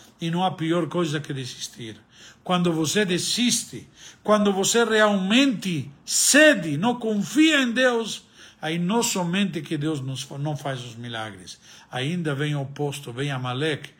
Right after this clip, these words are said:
e luta contra você. E qual a resposta? Diz nossos sábios, vemos na Torá,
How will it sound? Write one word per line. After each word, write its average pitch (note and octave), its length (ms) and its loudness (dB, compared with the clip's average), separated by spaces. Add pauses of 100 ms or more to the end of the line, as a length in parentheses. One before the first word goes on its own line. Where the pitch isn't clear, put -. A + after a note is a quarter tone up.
(280)
e E3 80 -8
luta D#3 320 -4
contra A2+ 420 -14
você. G#2 400 -12 (760)
E F#3 160 0
qual A#3 340 6
a A3 60 4
resposta? A#3+ 840 2 (600)
Diz D3+ 300 -4
nossos D3+ 400 -8
sábios, D3+ 380 -4
vemos D3 500 -4
na D3 140 -4
Torá, C3+ 440 -4